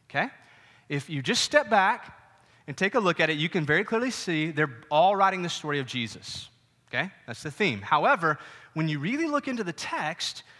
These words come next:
you're gonna hear these authors saying something to us, that, like, they're after something. They're, they wanna show you something incredibly important. Each writer writing really from his own perspective, some of them writing from the influence of others. However, they're all after one unique purpose, to show you something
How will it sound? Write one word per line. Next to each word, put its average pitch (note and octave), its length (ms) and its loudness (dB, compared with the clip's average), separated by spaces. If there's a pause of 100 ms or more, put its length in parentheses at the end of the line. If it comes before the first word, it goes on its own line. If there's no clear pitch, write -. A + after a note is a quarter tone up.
(160)
you're G#3+ 100 -6
gonna D#4+ 140 2
hear B3+ 160 0
these A#3+ 160 0
authors G#3 360 0
saying C#4 500 -2
something F#3+ 400 2
to E3 240 0
us, - 380 0
that, F#3 180 2
like, F#3+ 120 0
they're F#3+ 220 0
after C4 340 6
something. E3+ 380 0
They're, D3+ 160 0 (180)
they G3+ 80 4
wanna B3 140 4
show D4+ 440 6
you A#3 260 0 (160)
something C4 640 4 (140)
incredibly C4 580 4
important. A3+ 440 2 (540)
Each C#4+ 280 0
writer A3 400 4 (220)
writing A#3 420 4
really C4+ 220 0
from A#3 160 4
his F3+ 140 0 (100)
own C#4+ 240 4
perspective, G3+ 580 0
some D4+ 220 2
of C#4+ 80 4
them A#3+ 120 0
writing A3 220 2
from G3+ 140 -4
the G3 100 -4
influence A#3 380 0
of F#3+ 100 -2
others. A3 280 2
However, G#3+ 280 2
they're G3+ 220 -2
all C4+ 260 6
after A3+ 260 0
one A3 280 2
unique C4 300 0
purpose, G#3 340 0
to D#3+ 100 -6
show C4+ 320 2
you B3 180 -2
something G3+ 520 2